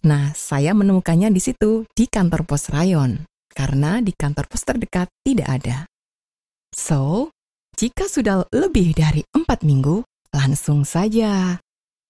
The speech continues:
Buruan ke kantor pos terdekat, oke?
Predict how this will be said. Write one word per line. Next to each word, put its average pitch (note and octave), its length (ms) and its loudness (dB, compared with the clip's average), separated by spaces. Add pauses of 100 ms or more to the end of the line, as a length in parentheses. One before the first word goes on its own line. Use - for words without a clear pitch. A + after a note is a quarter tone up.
(120)
Buruan E3 640 0
ke B3+ 160 -6
kantor C#4+ 400 -2
pos F#3 240 0
terdekat, D3 560 -2 (160)
oke? C4+ 400 -2